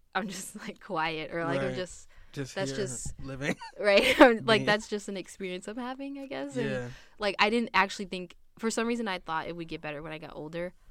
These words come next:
Speaker 1: And if
Speaker 2: No.
Speaker 1: anything, it's <laughs> gotten worse. Like, when I was younger, like, I feel like I still had a sense of not caring.
Speaker 2: Yeah.
Speaker 1: Whereas now, I feel like I have more of a sense of caring about what other people think. Um,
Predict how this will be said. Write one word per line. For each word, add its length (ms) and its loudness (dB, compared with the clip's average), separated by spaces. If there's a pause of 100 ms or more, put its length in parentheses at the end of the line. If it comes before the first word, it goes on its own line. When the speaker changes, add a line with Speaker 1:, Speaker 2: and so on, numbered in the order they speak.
(540)
Speaker 1:
And 140 0
if 80 0
Speaker 2:
No. 60 2
Speaker 1:
anything, 540 0
it's 240 -12
<laughs> 80 2 (240)
gotten 40 -2
worse. 260 -4
Like, 160 4
when 140 2
I 100 8
was 140 0
younger, 400 -2
like, 300 -6 (420)
I 80 2
feel 140 0
like 120 0
I 60 -6
still 200 -8
had 220 -8
a 80 -10
sense 260 -12
of 60 -16
not 200 -10
caring. 440 -8 (160)
Speaker 2:
Yeah. 260 -4
Speaker 1:
Whereas 280 -2
now, 420 0
I 100 -8
feel 360 -12
like 220 -14
I 20 -18
have 180 -10
more 200 -10
of 100 -14
a 40 -16
sense 280 -14
of 80 -16
caring 240 -12
about 160 -8
what 100 -10
other 140 -10
people 260 -14
think. 320 -10 (640)
Um, 480 -8